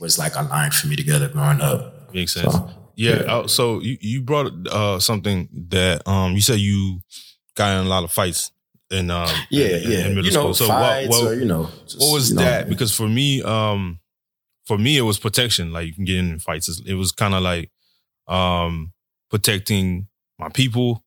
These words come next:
Speaker 2: or protecting me from, like, getting bullied,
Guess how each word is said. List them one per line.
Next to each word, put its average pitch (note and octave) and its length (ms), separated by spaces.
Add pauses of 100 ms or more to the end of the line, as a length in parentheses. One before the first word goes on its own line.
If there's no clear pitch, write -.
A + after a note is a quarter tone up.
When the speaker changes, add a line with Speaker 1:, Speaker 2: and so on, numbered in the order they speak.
(340)
Speaker 2:
or F#2+ 140
protecting B2 600
me C#3+ 240
from, G#2 380
like, F#2 320
getting F#2+ 300
bullied, G2+ 400